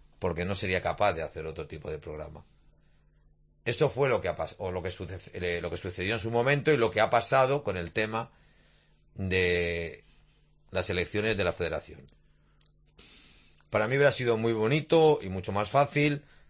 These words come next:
que hubiera venido aquí Araceli y comprometerla. Pero no, no he querido hacerlo, sinceramente, porque me parece una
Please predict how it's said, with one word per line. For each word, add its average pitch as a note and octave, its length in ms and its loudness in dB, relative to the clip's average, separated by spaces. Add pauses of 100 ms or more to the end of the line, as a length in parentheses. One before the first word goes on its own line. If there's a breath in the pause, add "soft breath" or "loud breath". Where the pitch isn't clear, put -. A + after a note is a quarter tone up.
(140 soft breath)
que F#2 100 -8
hubiera F#2+ 200 0
venido F#2 220 0
aquí F2+ 180 -2
Araceli D3+ 680 2 (1300)
y A2 100 -6
comprometerla. F2 800 -6 (2500 soft breath)
Pero G2 480 0 (280)
no, G#2+ 460 0
no G#2+ 220 0
he B2+ 40 2
querido C3+ 320 6
hacerlo, A#2 460 0 (1200)
sinceramente, F2 760 -4 (360)
porque F2 180 -2
me F2+ 120 -4
parece A2 260 2
una F2+ 180 -2